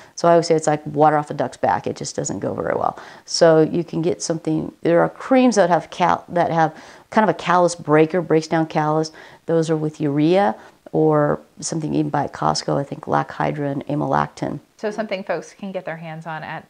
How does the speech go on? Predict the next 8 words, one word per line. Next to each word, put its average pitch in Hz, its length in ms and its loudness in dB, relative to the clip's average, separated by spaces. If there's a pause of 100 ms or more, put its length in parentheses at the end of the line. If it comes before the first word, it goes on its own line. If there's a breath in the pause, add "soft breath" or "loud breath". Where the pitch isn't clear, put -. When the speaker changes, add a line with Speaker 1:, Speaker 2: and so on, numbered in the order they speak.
Speaker 2:
at 208 160 0
a 214 60 -2
normal 185 300 -4
store? 165 420 -4 (420 soft breath)
Speaker 1:
To - 120 -4
pretty - 260 2
much, - 180 0
yeah. 403 320 4